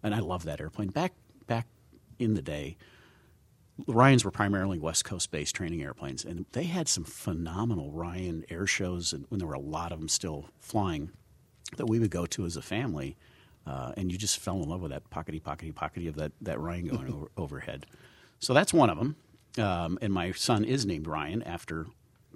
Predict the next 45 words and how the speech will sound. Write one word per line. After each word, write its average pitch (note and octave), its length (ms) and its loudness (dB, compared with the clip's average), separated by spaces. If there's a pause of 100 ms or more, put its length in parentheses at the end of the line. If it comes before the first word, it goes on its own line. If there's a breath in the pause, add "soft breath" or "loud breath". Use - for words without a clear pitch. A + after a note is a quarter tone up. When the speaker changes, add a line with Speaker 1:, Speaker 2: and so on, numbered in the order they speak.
(100)
Speaker 1:
the F#2+ 80 -4
Ryan, D#2+ 420 -4 (120)
which - 140 -6
he D#2 100 -4
still D#2+ 380 -4 (260 loud breath)
<laughs> - 240 -20
gives F#2+ 220 -6
me F2 240 -6 (500 loud breath)
grief C3+ 280 10
over A#2+ 260 12
that, G#2+ 280 6
uh, G#2+ 180 8 (640 loud breath)
Deep C3+ 220 4
down, B2+ 260 8
Dad's A2+ 280 4
more B2 280 8 (120)
<laughs> - 120 -10
interested - 380 2
in D3 60 10
airplanes C#3+ 440 10
than C#3+ 100 12
he C3 80 8
is C#3+ 140 8
in D3+ 60 8
his D#3 120 6
children, A#2+ 400 8
but, A#2 300 6
uh, C3 100 4 (560 loud breath)
Speaker 2:
So - 140 -2
I'm C3 240 8
indirectly A2+ 440 8
named G2+ 220 6
after F#2+ 200 4
an F#2 80 2
airplane, F2 340 0
too, F2 180 -4
but E2 140 -10
that's E2+ 200 -6
a E2 120 -4
story D#2+ 320 -4
for E2+ 140 -8
another E2 260 -10
day. - 260 -14 (100)
Speaker 1:
Ah. C4 360 0 (220)
Speaker 2:
So. - 220 -14